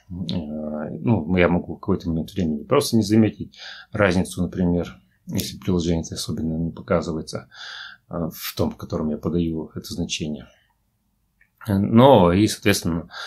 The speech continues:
э, сделал так, что отправка щас делается раз, э, в час. Этого, в принципе, вполне достаточно. Можно, конечно, раз в день или раз в месяц даже сделать, никакой разницы от этого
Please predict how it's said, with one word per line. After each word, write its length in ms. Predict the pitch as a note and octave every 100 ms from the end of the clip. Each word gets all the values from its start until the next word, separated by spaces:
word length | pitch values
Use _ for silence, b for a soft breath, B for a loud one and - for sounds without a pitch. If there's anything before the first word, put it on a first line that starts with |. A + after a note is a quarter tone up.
| B B B -
э, 360 | F2 E2 D#2+
сделал 340 | D2+ E2+ G2+ E2
так, 200 | F#2+ -
что 140 | F2
отправка 340 | - F#2+ - -
щас 200 | - D#2+
делается 520 | F2+ E2 - - E2
раз, 680 | D#2 G2+ G2+ E2+ - - -
э, 440 | E2 D#2+ D#2+ D#2+ -
в 100 | -
час. 440 | - C#3+ C#3+ - - B B B -
Этого, 240 | G#2+ F#2
в 60 | -
принципе, 360 | G2+ F2+ -
вполне 360 | _ G2+ F#2+ F2
достаточно. 920 | E2+ - B2+ B2 - G2 F2+ D#2+ D2+ B B
Можно, 520 | - - A2+ A2+ -
конечно, 280 | - - -
раз 160 | E2
в 60 | D#2
день 280 | G#2 A#2 E2
или 220 | D#2 E2
раз 220 | E2+ D#2+
в 40 | G2
месяц 260 | G2 G#2
даже 200 | F2 D#2
сделать, 360 | D#2+ A#2 G#2+ -
никакой 300 | F#2+ - F2+
разницы 400 | E2+ E2 D#2 F2
от 60 |
этого 340 | F2+ F2+ E2+